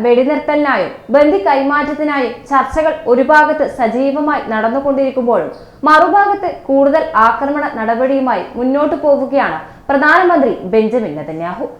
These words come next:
വംശഹത്യാപരമായ കുറ്റകൃത്യങ്ങളാണ് ഇപ്പോഴും അവിടെ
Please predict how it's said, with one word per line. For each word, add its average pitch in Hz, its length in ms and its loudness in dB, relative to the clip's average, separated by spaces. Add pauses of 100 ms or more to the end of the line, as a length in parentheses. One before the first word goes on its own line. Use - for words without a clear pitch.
(320)
വംശഹത്യാപരമായ 359 1000 2 (160)
കുറ്റകൃത്യങ്ങളാണ് 269 880 0 (200)
ഇപ്പോഴും 359 440 2
അവിടെ 254 200 -2